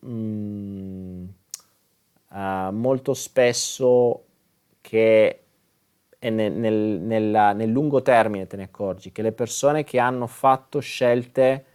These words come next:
di un certo tipo, sia nel piccolo che nel grande, poi l'hanno pagata. L'ultima è Nadia Toffa. Eh, pace all'anima sua, però se l'hai chiamata, non è che pote-, non è che ce, ce vuole tanto. Eh, se andiamo a studiare metafisica,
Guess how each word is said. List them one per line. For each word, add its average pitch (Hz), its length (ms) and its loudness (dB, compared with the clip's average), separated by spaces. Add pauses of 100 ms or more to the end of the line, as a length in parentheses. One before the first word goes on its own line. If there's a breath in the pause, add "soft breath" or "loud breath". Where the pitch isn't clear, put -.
(300)
di 117 160 -8
un 117 140 0
certo 120 420 0
tipo, 117 600 -2 (180)
sia - 240 0
nel 208 160 2
piccolo 160 360 0
che 123 100 -2
nel 117 140 -4
grande, 104 560 -6 (480)
poi 175 160 4
l'hanno 139 240 4
pagata. 98 560 -2 (380)
L'ultima 107 480 -4
è 98 40 -4
Nadia 92 260 -6
Toffa. 87 480 -2 (320)
Eh, - 440 -20
pace 107 240 2
all'anima 104 380 -2
sua, 95 320 -4
però 90 260 -6
se 90 80 -10
l'hai 82 140 -8
chiamata, 82 500 -12 (260)
non 92 100 -18
è 95 40 -12
che 82 380 -12
pote-, 90 320 -8
non 101 140 -8
è 104 40 -4
che 95 140 -4
ce, 90 220 -10
ce 98 140 -12
vuole 92 160 -8 (220)
tanto. - 300 -20 (800 soft breath)
Eh, 104 300 6
se - 120 0
andiamo 113 220 2
a 110 40 2
studiare 113 300 0
metafisica, 110 280 -2